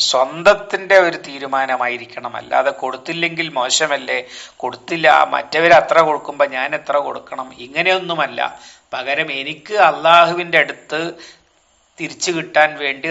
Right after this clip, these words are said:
റെക്-, ഡെപ്പോസിറ്റ് ചെയ്യണം. എന്തിന്, എന്തിന് കാശില്ലെങ്കിലും ഫീ സബീലില്ലയിൽ ചെലവാക്കാൻ എനിക്ക് പണം ഉണ്ടായിരിക്കണം. എന്തിനില്ലെങ്കിലും ഇതിന് ഉപയോഗിക്കണം.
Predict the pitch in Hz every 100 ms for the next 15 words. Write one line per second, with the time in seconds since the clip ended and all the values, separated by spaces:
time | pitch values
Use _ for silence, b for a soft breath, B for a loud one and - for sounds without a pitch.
0 | 143 123 - - - 131 135 160 156 160
1 | 151 131 139 - - _ B B B 131
2 | 151 170 196 254 254 247 202 156 151 165
3 | 214 226 180 156 156 180 156 151 143 147
4 | 156 190 B B _ 147 160 196 190 190
5 | 196 196 190 196 190 - 143 147 160 156
6 | 160 156 160 143 139 - 151 135 135 139
7 | 123 131 139 139 135 - 131 127 131 127
8 | 143 180 190 185 165 170 170 175 170 143
9 | 156 175 165 139 139 127 - -